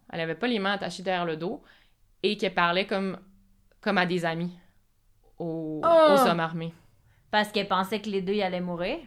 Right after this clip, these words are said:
Speaker 2: Elle pensait pas que son père, il allait vivre.
Speaker 1: Ouais, exactement.
Speaker 2: <gasps> Ben voyons donc !
Speaker 1: Ouais.
Speaker 2: Elle a organisé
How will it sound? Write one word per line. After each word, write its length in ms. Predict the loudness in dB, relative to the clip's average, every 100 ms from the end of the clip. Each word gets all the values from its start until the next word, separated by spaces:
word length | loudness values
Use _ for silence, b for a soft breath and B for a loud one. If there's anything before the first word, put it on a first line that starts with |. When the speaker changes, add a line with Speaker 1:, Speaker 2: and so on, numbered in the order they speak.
| -18 _
Speaker 2:
Elle 160 | -12 -8
pensait 300 | -8 -10 -12
pas 200 | -10 -12
que 80 | -10
son 180 | -12 -8
père, 180 | -8
il 60 | -8
allait 160 | -8 -10
vivre. 180 | -10 -12 -14
Speaker 1:
Ouais, 100 | -14
exactement. 540 | -14 -12 -12 -10 -10 -12
Speaker 2:
<gasps> 40 | -14 -18 -20 -20 _ _ b b b b b b _ _ _ _ -20 -20 -20 -20 -8
Ben 340 | -4 0 0 0
voyons 640 | 0 4 6 6 4 -2
donc ! 300 | -2 -4 -4 -4
Speaker 1:
Ouais. 220 | -4 -2
Speaker 2:
Elle 80 | -2
a 40 |
organisé 500 | -2 -4 -6 -8 -10